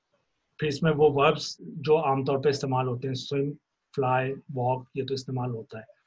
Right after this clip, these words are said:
हो सकता है read, write किसी सोसाइटी में इस्तेमाल ना होता हो, बहुत primitive society है, वहाँ पे read और write का concept ना हो, लेकिन swim का, fly का और walk का तो होगा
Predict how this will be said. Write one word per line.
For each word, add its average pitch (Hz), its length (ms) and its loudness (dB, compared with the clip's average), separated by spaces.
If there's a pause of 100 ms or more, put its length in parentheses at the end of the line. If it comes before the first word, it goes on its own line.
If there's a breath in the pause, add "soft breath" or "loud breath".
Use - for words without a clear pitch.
(140 soft breath)
हो 160 100 4
सकता 175 240 0
है 156 100 4
read, 160 280 2
write 147 340 2 (680)
किसी 151 500 -2
सोसाइटी 135 480 -4
में 147 100 -2
इस्तेमाल 131 360 -2
ना 139 120 2
होता 120 300 -2
हो, 117 80 -4
बहुत 127 220 -2
primitive 127 340 0
society 123 520 -4
है, 131 60 0
वहाँ 120 240 -4
पे 123 140 -6
read 120 240 -6
और 127 100 -6
write 113 200 -6
का 135 140 -10
concept 127 420 -14
ना 135 80 -8
हो, 139 220 -8 (640 soft breath)
लेकिन 131 440 -2 (420)
swim 147 600 -4
का, 139 240 0
fly 127 340 -4
का 139 160 -4
और 131 140 -2
walk 117 340 -6
का 131 100 -4
तो 127 160 -4
होगा 113 420 -8